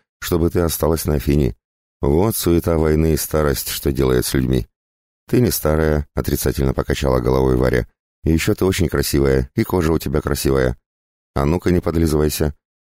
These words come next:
смутилась Белла, снова пытаясь подняться и хотя бы сесть на кушетку.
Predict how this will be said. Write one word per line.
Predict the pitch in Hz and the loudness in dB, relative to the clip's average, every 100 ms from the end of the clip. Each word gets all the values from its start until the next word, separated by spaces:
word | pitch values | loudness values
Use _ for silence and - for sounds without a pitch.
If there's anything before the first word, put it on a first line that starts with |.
| - | -6
смутилась | 71 - 64 60 | -4 0 0 2
Белла, | 67 78 78 73 _ _ | 2 2 0 -2 _ _
снова | - 104 107 101 | -6 0 0 0
пытаясь | 92 - 90 - | -2 -2 -2 0
подняться | 78 76 90 - 78 | -2 0 -2 0 0
и | 69 | 2
хотя | 76 - | -2 -2
бы | 69 73 | -2 -2
сесть | - 71 - | 0 -2 -2
на | 65 | -2
кушетку. | 73 67 57 - | -2 -2 -4 -6